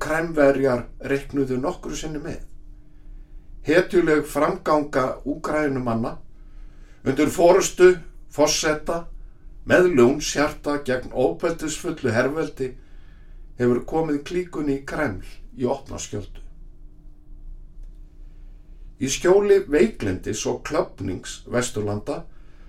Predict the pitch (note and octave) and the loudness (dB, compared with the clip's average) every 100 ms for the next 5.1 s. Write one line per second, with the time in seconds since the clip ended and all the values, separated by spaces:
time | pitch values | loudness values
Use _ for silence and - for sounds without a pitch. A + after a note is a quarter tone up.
0 | - - - - G#3 - G3 F3+ G#3+ G#3+ | -18 -18 -2 0 0 0 -6 -4 -4 -2
1 | - F3+ E3+ E3 - G#3 F3 - C3+ C#3+ | 0 0 0 0 4 4 2 -2 0 0
2 | E3+ C3+ A#2+ C3 C3+ C3+ - - - - | -2 -4 -4 -2 -2 -4 -6 -14 -14 -16
3 | - - - - - - - - - A#2 | -16 -16 -18 -18 -18 -18 -20 -12 6 6
4 | B2 C#3+ D#3 - E3+ D#3 - D3 E3+ F#3+ | 8 6 6 6 4 4 6 6 8 4